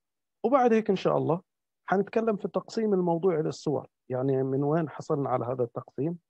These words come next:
ومن كانوا رواد في هذا المجال. وفي النهاية إن شاء الله سنطبق على سورة من سور القرآن الكريم. هذا هو موضوعنا إن شاء الله، فنبدأ أولا في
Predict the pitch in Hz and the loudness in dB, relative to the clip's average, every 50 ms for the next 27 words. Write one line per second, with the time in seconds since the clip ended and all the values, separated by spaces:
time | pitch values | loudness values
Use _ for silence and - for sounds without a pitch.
0 | _ _ _ _ _ _ _ _ _ 131 139 143 147 165 170 151 131 113 - _ | _ _ _ _ _ _ _ _ _ -4 -2 0 2 2 2 0 -2 -4 -10 _
1 | - - - - - 151 147 147 143 135 147 151 147 139 123 117 _ 123 123 156 | -20 -20 -14 -4 -2 0 0 2 2 0 0 2 2 2 0 0 _ -4 -4 -2
2 | 151 143 131 135 139 131 151 170 180 185 _ _ _ _ _ _ _ _ 190 - | -2 -2 -2 -2 -2 -2 -2 -4 -4 -6 _ _ _ _ _ _ _ _ -4 -2
3 | - 254 233 220 208 208 202 170 - - 175 151 147 165 180 185 - _ _ _ | 0 0 2 2 2 2 0 -2 -2 -4 -4 -4 -4 -6 -6 -8 -12 _ _ _
4 | _ _ 160 160 160 - - 196 - - 170 175 - 151 147 165 175 165 156 - | _ _ -10 -10 -8 -8 -10 -12 -10 -10 -12 -10 -10 -10 -10 -8 -6 -6 -8 -8
5 | - 202 190 185 180 170 160 156 - - 185 170 160 160 - _ - 151 151 139 | -8 -8 -6 -6 -6 -6 -6 -6 -6 -6 -4 -4 -4 -6 -6 _ -6 -4 -4 -4
6 | 123 113 - - - - _ _ _ _ _ _ _ _ _ _ _ _ _ - | -6 -8 -12 -16 -18 -20 _ _ _ _ _ _ _ _ _ _ _ _ _ -2
7 | 202 220 214 196 185 214 190 185 185 170 185 160 143 143 135 - 165 151 131 127 | 0 0 0 -2 -2 -2 -2 -2 -2 0 -2 -2 -2 -4 -4 -4 -4 -4 -2 -4
8 | 139 139 160 165 - _ _ _ _ _ _ - 185 214 220 175 165 196 - - | -4 -6 -6 -6 -8 _ _ _ _ _ _ -6 -6 -6 -6 -6 -8 -8 -6 -6
9 | 156 131 120 110 110 101 - - _ _ _ _ _ _ _ _ _ _ _ _ | -6 -6 -6 -8 -8 -12 -14 -18 _ _ _ _ _ _ _ _ _ _ _ _
10 | _ _ _ - 165 180 190 196 208 | _ _ _ -8 -6 -6 -6 -8 -10